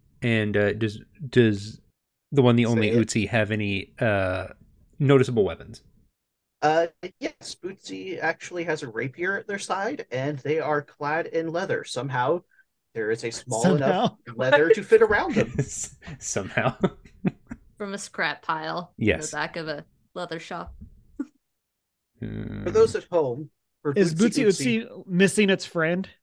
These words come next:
Speaker 3: Does it need
Speaker 2: No,
Speaker 3: help getting
Speaker 2: that's
Speaker 3: to its friend?
Speaker 4: With a giant
Speaker 2: <laughs>
Speaker 4: pack on its back.
Speaker 2: That's why you notice there is no giant pack. And for those of you at
Speaker 3: <laughs>
Speaker 2: home, for Bootsy Ootsy, my image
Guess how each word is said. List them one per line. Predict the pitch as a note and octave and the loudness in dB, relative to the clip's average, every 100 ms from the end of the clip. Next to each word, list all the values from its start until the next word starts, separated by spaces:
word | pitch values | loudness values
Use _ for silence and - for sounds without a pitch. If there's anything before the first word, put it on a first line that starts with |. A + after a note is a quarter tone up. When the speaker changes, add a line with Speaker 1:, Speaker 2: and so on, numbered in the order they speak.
| _ _ _ _ _ _ _ _ _ | _ _ _ _ _ _ _ _ _
Speaker 3:
Does | F3 F3 | 2 4
it | |
need | F#3+ G3 | 4 6
Speaker 2:
No, | |
Speaker 3:
help | - F#3+ | 8 8
getting | D#3 E3+ F3+ | 8 6 6
Speaker 2:
that's | E3+ | 6
Speaker 3:
to | F3+ | 6
its | - | 6
friend? | - E3+ F3 | 4 6 6
Speaker 4:
With | G3+ A#4+ | 6 6
a | A4 | 6
giant | A#3+ F4+ F#4 F4+ | 6 4 4 2
Speaker 2:
<laughs> | E4+ | 2
Speaker 4:
pack | D#3+ E3+ F3+ | 0 0 0
on | D#3+ | 0
its | F#3+ - | -2 -4
back. | G3+ G3+ - - _ _ | 0 0 -2 -8 _ _
Speaker 2:
That's | F#3 F#3 | -2 0
why | A3 | 0
you | A3 G#3 | 0 2
notice | G#3+ G#3+ | 2 2
there | - F#3+ | -6 -6
is | F#3+ G#3 | -6 -8
no | G#3 | -8
giant | D#3 C#3 A#2+ G#2+ - | -6 -2 -2 -2 -6
pack. | G#2 C3+ F3+ | -2 -2 -4
And | F3 | -4
for | F#3+ | -2
those | F#3+ F#3+ G#3 | 0 -2 -2
of | F#3+ | -4
you | F#3+ F3+ | 0 0
at | |
Speaker 3:
<laughs> | - | 0
Speaker 2:
home, | G#3 D3 A#2+ B2 _ _ | 0 2 0 -4 _ _
for | - | -8
Bootsy | D3+ G3 G3 - | -8 -8 -12 -14
Ootsy, | F3 F3+ - C#3+ | -12 -14 -8 -6
my | B2+ D3 | -2 -2
image | D#3+ F3 F#3+ - | 0 0 -4 -6